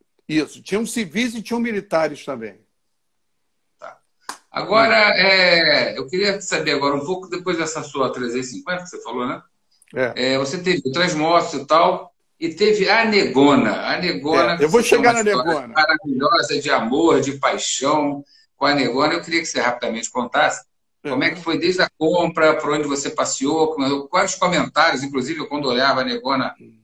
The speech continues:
Speaker 2: eu ficava, "Caraca, que moto é essa, maravilhosa
Speaker 1: É,
Speaker 2: e
Speaker 1: é.
Speaker 2: tal." E até
Speaker 1: Roberto.
Speaker 2: chegar à venda dela.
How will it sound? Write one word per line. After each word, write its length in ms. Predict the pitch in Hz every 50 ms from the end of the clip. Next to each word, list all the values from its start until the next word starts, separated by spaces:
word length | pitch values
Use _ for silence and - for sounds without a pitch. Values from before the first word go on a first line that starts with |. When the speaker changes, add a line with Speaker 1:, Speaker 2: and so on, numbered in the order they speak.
| _
Speaker 2:
eu 100 | 113 120
ficava, 320 | 120 - - 135 127 123 120
"Caraca, 600 | 120 - 131 120 113 107 113 123 120 120 - - -
que 80 | - 123
moto 360 | 113 117 120 120 120 - 107
é 140 | 104 113 123
essa, 260 | 123 120 120 - 113
maravilhosa 640 | 110 113 113 117 117 131 123 113 110 110 107 - -
Speaker 1:
É, 20 |
Speaker 2:
e 40 | -
Speaker 1:
é. 20 |
Speaker 2:
tal." 280 | - 120 131 127 - - - _ _ _ _ - _ _ _ _ -
E 40 | 214
até 80 | -
Speaker 1:
Roberto. 180 | 170 196 240 240
Speaker 2:
chegar 320 | 247 226 170 - - -
à 40 | 202
venda 360 | - - 180 180 180 180 208 -
dela. 460 | - - - - - - - - 480